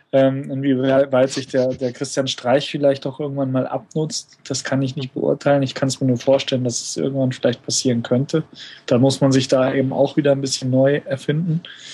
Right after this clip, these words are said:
Das habe ich jetzt heute oft genug gesagt, aber es stimmt leider auch in manchen Fällen. Und ja, um auf Wolfsburg, auf Wolfsburg zu kommen, ähm,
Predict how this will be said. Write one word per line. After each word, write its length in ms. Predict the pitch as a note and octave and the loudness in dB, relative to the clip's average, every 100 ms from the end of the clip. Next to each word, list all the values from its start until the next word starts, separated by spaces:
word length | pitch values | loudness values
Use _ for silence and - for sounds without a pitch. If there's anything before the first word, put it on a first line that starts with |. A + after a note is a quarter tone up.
| - - - - | -12 -12 -12 -12
Das 120 | - | -2
habe 100 | C3 | -2
ich 80 | C3+ | -2
jetzt 160 | C3 | 0
heute 220 | C3 B2+ | 0 2
oft 160 | C3+ - | 0 0
genug 240 | C3 D3 | -2 -2
gesagt, 360 | D#3 C#3 D3 C3+ | 0 2 0 0
aber 200 | C3+ B2+ | -2 -2
es 100 | B2 | -4
stimmt 340 | - D3 D#3+ | -4 -4 -2
leider 320 | D3 D3 D3 - | 0 2 2 2
auch 200 | C#3+ D3+ | 0 -2
in 120 | C#3+ | -2
manchen 360 | C#3+ D3 - | -4 -4 -6
Fällen. 320 | A#2+ C#3+ D3 D3+ _ _ _ _ _ _ _ _ _ - - - | 0 2 2 0 _ _ _ _ _ _ _ _ _ -10 -10 -4
Und 520 | B2+ A2+ A2+ A2+ - _ | -2 0 -2 -8 -20 _
ja, 220 | - - | -10 -6
um 180 | G#2+ G#2+ - | -4 -6 -4
auf 200 | A#2 A#2+ | -4 0
Wolfsburg, 420 | A2+ A#2 - D3 | -2 0 -2 0
auf 200 | C#3 A2+ | 0 2
Wolfsburg 460 | A#2+ C3+ - - C3+ | 2 2 0 -2 -2
zu 100 | - | -2
kommen, 380 | C3 C3+ C3+ C3 - - - _ _ - | -2 0 0 -4 -8 -20 -20 _ _ -6
ähm, 500 | A#2 A#2+ A#2 A#2 | -4 0 0 -2